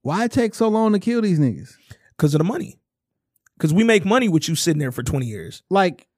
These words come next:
Speaker 1: not that I, one,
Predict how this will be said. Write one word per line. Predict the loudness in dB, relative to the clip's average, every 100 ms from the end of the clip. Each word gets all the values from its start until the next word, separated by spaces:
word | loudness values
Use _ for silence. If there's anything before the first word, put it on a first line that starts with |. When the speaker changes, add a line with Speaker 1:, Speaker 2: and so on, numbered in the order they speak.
| _ _ _ _ _ _ _ _ _
Speaker 1:
not | 0 2 2
that | 0
I, | -4 -12 -20 -20 _
one, | 4 6 6 2